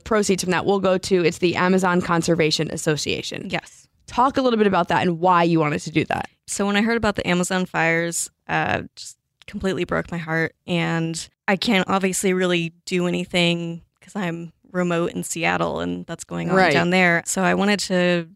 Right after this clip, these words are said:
Speaker 2: find some way that I could help. And I found the Amazon Conservation Association. They s-, just seemed like a really great nonprofit, helping, like, all areas down there, from, like, animal conservation to working with, like, uh,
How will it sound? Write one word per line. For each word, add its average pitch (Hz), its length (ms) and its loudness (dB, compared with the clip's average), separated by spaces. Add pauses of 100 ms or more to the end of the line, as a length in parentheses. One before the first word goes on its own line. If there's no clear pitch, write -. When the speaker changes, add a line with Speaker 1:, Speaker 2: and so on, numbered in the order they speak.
(280)
Speaker 2:
find 170 220 0
some 170 120 -4
way 160 200 -2
that 170 160 -4
I 165 80 0
could - 140 -10
help. 160 340 -8
And 170 180 -4
I 170 80 -2
found 175 340 0
the 180 120 -2
Amazon 170 480 -4
Conservation 160 840 -8
Association. 160 720 -10
They 156 120 -10
s-, - 220 -12
just 165 160 -8
seemed 160 200 -10
like 160 120 -10
a 156 40 -12
really 156 300 -10
great 156 420 -10 (460)
nonprofit, 165 760 0 (140)
helping, 180 420 -2
like, 165 220 -10
all 165 220 -4
areas 170 540 -8
down 165 240 -10
there, 170 320 -6 (200)
from, 180 180 -4
like, 180 420 -6
animal 180 320 -2
conservation 196 1300 -4
to - 240 -6
working 165 440 -10
with, 156 200 -10
like, 160 240 -6 (260)
uh, 165 280 -12